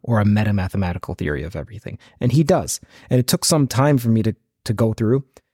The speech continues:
And see, most, most people who develop toes, they're either a string theorist, so a physical toe person, or,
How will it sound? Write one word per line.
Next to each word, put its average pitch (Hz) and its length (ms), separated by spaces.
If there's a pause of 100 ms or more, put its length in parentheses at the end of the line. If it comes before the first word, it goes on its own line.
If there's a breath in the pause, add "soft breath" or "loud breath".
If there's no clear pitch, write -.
(1040)
And 113 360 (1300)
see, - 240
most, 156 480 (1040)
most 160 500
people 127 500
who 139 120
develop 127 500
toes, 98 480 (580)
they're - 180
either 156 280
a 120 60
string 117 380
theorist, 104 380
so 107 120
a 92 60
physical 120 460
toe 107 440
person, 131 480
or, 101 260